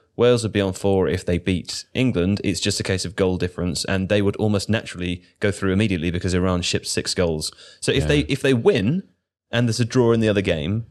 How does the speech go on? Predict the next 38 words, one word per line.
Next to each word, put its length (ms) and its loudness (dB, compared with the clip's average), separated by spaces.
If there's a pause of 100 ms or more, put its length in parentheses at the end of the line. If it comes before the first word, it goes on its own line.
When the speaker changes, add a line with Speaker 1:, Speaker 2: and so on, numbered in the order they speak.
(140)
Speaker 2:
So 140 0
I 40 4
think 340 0
that 60 0
Speaker 1:
then 80 4
Speaker 2:
would 60 2
Speaker 1:
there's 80 2
Speaker 2:
make 80 2
Speaker 1:
still 100 2
the 140 2
Speaker 2:
it, 20 0
Speaker 1:
opportunity 380 -4
Speaker 2:
if 20 -8
Speaker 1:
for 80 -4
Speaker 2:
they 60 2
Speaker 1:
them. 40 -2
Speaker 2:
could 120 -8
beat 140 2
England 220 0
by 120 2
three 260 0
goals, 500 0 (200)
then, 380 0
yes, 140 -2
I'm 80 4
just 200 0
looking 200 0
at 80 0
the, 100 2
the 180 0
table 280 0
now. 340 2 (420)
Yeah, 180 0
so 180 -2
they 140 2
would 200 0
need 300 2
to 580 2